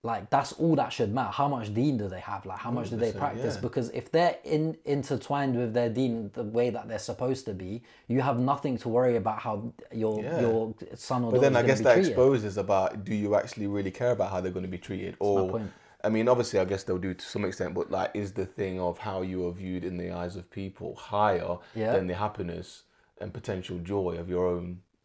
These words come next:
Speaker 2: flesh and blood? Like,
Speaker 1: I'll tell you a funny one though. So people always talk about this culture thing, culture clash, culture clash,
Speaker 2: Yeah.
Speaker 1: culture clash. Okay, cool. I always say, "Fine."
Speaker 2: Yeah.
Speaker 1: I let them say
Speaker 2: Yeah.
Speaker 1: these things. I say, "Fine." So I say,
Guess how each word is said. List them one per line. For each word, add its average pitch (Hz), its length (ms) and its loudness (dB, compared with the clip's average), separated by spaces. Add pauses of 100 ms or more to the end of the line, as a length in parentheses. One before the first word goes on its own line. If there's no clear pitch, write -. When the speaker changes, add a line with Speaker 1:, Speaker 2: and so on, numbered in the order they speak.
(260)
Speaker 2:
flesh - 280 -6
and 90 140 -6
blood? 92 220 0 (120)
Like, 95 400 -6
Speaker 1:
I'll 139 120 2
tell 170 180 2
you 131 80 4
a - 20 2
funny 131 280 -2
one 95 200 -4
though. 98 200 -6 (180)
So 117 160 -4
people 151 240 2
always 151 180 4
talk 135 200 0
about 117 180 0
this 117 140 -4
culture 120 360 -4
thing, 104 180 -8
culture 139 300 -8
clash, - 280 -12
culture 104 280 -8
clash, 92 260 -4
Speaker 2:
Yeah. 92 100 -8
Speaker 1:
culture 92 200 -12
clash. - 160 -20 (440)
Okay, 123 280 0
cool. - 340 0 (120)
I 127 100 2
always 165 240 4
say, 131 300 2 (100)
"Fine." 101 460 2 (140)
Speaker 2:
Yeah. - 200 -12
Speaker 1:
I 135 40 6
let 151 260 6
them 98 220 0 (180)
say 127 240 0
Speaker 2:
Yeah. 120 80 2
Speaker 1:
these 107 220 -2
things. 92 280 -10 (280)
I 110 60 -6
say, 139 160 -2
"Fine." 113 440 -2 (260)
So - 140 2
I 143 80 8
say, 139 400 4